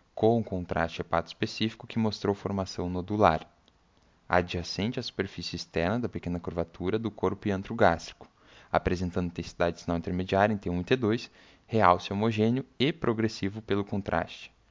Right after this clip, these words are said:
Em seguida, a paciente foi submetida à endoscopia digestiva alta e que não foi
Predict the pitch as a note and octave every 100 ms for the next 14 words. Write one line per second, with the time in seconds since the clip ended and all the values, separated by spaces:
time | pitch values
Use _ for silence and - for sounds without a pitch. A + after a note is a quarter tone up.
0 | - - F2+ F2 A2 G2 A2 D3+ - _
1 | - F#2+ F#2+ - F#2+ - F2+ F#2 F#2 -
2 | F2+ F2 F2 - F2+ E2+ E2+ F#2+ - F2
3 | G2 B2+ F2+ G2 A2+ - - - - A#2+
4 | A#2+ B2 A#2+ F3+ - A#2+ A#2 C#3+